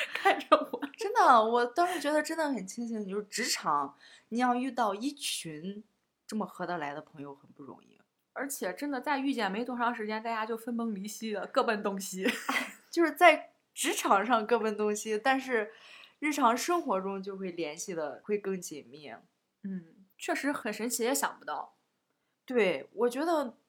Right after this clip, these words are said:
Speaker 2: 再换任何一个场合可能都不会这样吧。
Speaker 1: 因为我们是在第一份儿工作的时候认识的，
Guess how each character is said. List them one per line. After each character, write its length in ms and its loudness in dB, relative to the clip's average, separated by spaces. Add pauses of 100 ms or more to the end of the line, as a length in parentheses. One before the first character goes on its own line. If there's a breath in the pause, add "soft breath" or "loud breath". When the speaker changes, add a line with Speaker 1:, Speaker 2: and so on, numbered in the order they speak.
(120)
Speaker 2:
再 160 4
换 280 0
任 100 -2
何 120 -6
一 60 -6
个 100 -6
场 240 -10
合 160 -14
可 180 -20
能 140 -20
都 80 -20
不 180 -20
会 120 -12
这 120 -12
样 240 -8
吧。 260 -14
Speaker 1:
因 100 0
为 280 0
我 100 -2
们 140 -2
是 120 -6
在 160 4
第 300 -10
一 60 -2
份 160 -2
儿 80 -2
工 220 -8
作 180 -2
的 140 -6
时 160 -12
候 180 -14
认 220 -10
识 120 -16
的， 220 -10